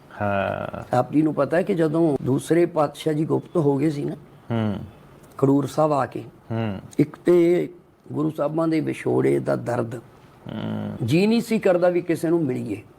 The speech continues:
Speaker 1: ਹੂੰ।
Speaker 2: ਮਤਲਬ, ਮਨ ਗੁਰੂ ਨਾਨਕ ਦੇ ਚਰਨਾਂ 'ਚ ਲੱਗਿਆ ਹੋਇਆ ਸੀ।
Speaker 1: ਹੂੰ।
Speaker 2: ਹੁਣ ਉਹਨਾਂ ਨੇ ਕਹਿਤਾ ਸੀ ਵੀ ਤੁਸੀਂ ਖਡੂਰ ਚਲੇ ਜਾਓ। ਅਖੀਰ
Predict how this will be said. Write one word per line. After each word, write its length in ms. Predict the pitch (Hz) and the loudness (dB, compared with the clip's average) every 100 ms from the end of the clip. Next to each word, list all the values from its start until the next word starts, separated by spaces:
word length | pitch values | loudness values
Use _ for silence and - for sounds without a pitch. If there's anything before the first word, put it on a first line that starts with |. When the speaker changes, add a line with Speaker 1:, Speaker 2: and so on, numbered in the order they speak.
| - | -12
Speaker 1:
ਹੂੰ। 240 | 113 107 101 95 87 - - - - | -8 -6 -6 -10 -14 -18 -20 -10 0
Speaker 2:
ਮਤਲਬ, 280 | 143 160 170 | 2 4 4
ਮਨ 320 | 131 139 175 | 4 4 4
ਗੁਰੂ 260 | 160 165 147 | 4 4 4
ਨਾਨਕ 380 | 135 147 156 | 2 2 0
ਦੇ 120 | 160 156 | 0 0
ਚਰਨਾਂ 380 | 156 139 147 | 0 0 0
'ਚ 80 | 139 | -2
ਲੱਗਿਆ 360 | 135 120 123 120 | -2 0 -2 -2
ਹੋਇਆ 180 | 110 110 120 | -6 -8 -12
ਸੀ। 60 | |
Speaker 1:
ਹੂੰ। 240 | 107 110 113 110 104 101 101 | -10 -8 -8 -10 -10 -8 0
Speaker 2:
ਹੁਣ 140 | 151 | 4
ਉਹਨਾਂ 200 | 175 185 | 4 4
ਨੇ 100 | 190 | 2
ਕਹਿਤਾ 380 | 190 190 208 208 | 2 2 2 2
ਸੀ 120 | 180 | 2
ਵੀ 80 | 185 | 0
ਤੁਸੀਂ 380 | 175 165 165 156 | 0 2 2 2
ਖਡੂਰ 360 | - 143 156 151 | 0 4 4 4
ਚਲੇ 280 | 156 143 | 2 4
ਜਾਓ। 300 | 139 139 113 - _ - | 4 2 0 -8 _ -4
ਅਖੀਰ 720 | 143 160 185 208 185 170 185 | 0 2 4 4 4 4 2